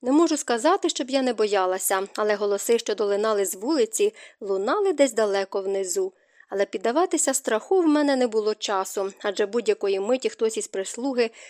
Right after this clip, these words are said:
або навіть мама чи Анті могли піднятися нагору і виявити мене.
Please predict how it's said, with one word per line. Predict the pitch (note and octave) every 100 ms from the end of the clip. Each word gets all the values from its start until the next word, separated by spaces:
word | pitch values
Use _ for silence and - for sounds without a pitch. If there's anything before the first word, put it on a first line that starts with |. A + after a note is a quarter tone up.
| -
або | D#4+ F#4
навіть | D4 G#3+ G3+
мама | G3 G3 D4 D#4 G#3+
чи | - -
Анті | B3+ E4+ F4
могли | D4 C#4 C4
піднятися | C4+ B3 A#3+ B3 B3 C4+
нагору | C4+ C#4+ C4+ C4 G3
і | E4
виявити | G#3 E4 A#3 F#3 F#3 F#3+
мене. | F#3 F#3+ F3+